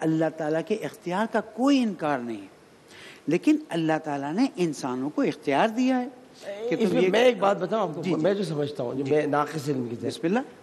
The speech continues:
Speaker 2: असल में दो चीज़ें ऐसी हुई कि उसका इतलाक़ सब मुसलमानों ने अपने ऊपर कर लिया। एक हज़रत आयशा और रसूल करीम सल्लल्लाहु अलैहि वसल्लम का जोड़ा, एक हज़रत फ़ातिमा, हज़रत अली का जोड़ा।
Speaker 1: कायनात।
Speaker 2: तो लोगों ने ये समझा कि शायद जोड़े आसमान पर बनते हैं, ऐसे हमारे भी जोड़े बन रहे होंगे।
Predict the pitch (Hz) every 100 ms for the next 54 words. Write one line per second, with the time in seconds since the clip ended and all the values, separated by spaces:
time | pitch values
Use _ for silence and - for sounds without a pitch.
0 | - 165 247 294 175 123 208 - 214 202
1 | 214 175 208 170 175 202 214 196 - -
2 | - - - 147 170 - 247 185 170 208
3 | - 202 165 156 156 175 220 202 160 175
4 | 175 135 113 101 - - - 143 185 190
5 | 226 - 151 160 208 214 170 143 185 170
6 | 185 165 185 196 190 185 185 - - -
7 | - - - - 247 175 170 214 - 143
8 | 151 180 202 170 - 143 131 127 110 113
9 | 120 127 135 127 123 - 233 180 214 277
10 | 277 262 220 214 190 185 220 247 202 226
11 | 175 185 220 190 147 185 208 202 185 147
12 | 226 - 175 190 165 143 147 156 175 165
13 | 151 151 147